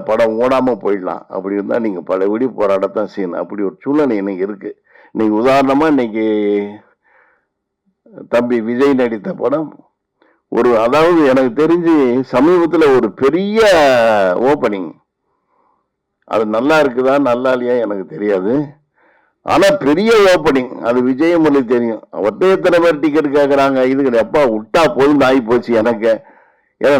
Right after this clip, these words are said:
நாங்க இப்பதான் பதவிக்கு வந்திருக்கிறோம், எல்லாத்தையும் டிக்கெட் போட்டு, டிக்கெட் போட்டு அவன் "ஐயோ, ஐயோ, அப்பான்னு" போனா அப்படின்னு வச்சுட்டு போயிடுறான். அப்படி ஒரு சூழ்நிலை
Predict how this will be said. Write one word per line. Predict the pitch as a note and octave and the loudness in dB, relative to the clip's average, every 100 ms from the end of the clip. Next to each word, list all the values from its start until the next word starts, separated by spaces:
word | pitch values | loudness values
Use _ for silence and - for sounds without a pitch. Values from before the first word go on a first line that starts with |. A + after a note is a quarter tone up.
| B2 | 2
நாங்க | D3 D3 | 2 2
இப்பதான் | B2 D#3+ D#3+ F3+ D#3 | 2 0 2 0 2
பதவிக்கு | D#3 E3+ D3+ D3+ | 2 2 2 2
வந்திருக்கிறோம், | D3 D3 C3+ A#2+ F#2+ - _ _ _ - | 2 2 2 2 -2 -12 _ _ _ -2
எல்லாத்தையும் | C#3+ D#3+ D3+ E3 D#3+ D#3+ D3+ | 0 2 2 2 4 2 0
டிக்கெட் | D3+ F3 - | 0 0 0
போட்டு, | F3+ F3 C3+ | 2 2 0
டிக்கெட் | D3 F3+ D#3+ | 0 2 2
போட்டு | D#3+ E3 B2+ | 0 2 2
அவன் | C#3+ D3 A#2 - - - | 2 0 -2 -8 -16 -4
"ஐயோ, | C3+ D#3+ | 2 4
ஐயோ, | D#3 C3+ | 4 2
அப்பான்னு" | C3 D3+ B2+ | 2 2 2
போனா | C#3 D#3+ C#3+ | 2 2 2
அப்படின்னு | B2 B2+ A#2 | 0 -2 -2
வச்சுட்டு | G#2+ G#2 G2 | -6 -6 -2
போயிடுறான். | G2+ G2 G#2+ - _ _ _ _ _ | -2 -4 -8 -14 _ _ _ _ _
அப்படி | G2+ - D3 C3+ | -8 -2 2 4
ஒரு | A#2+ A2+ - | 2 0 0
சூழ்நிலை | C3 C3+ B2+ | 0 2 2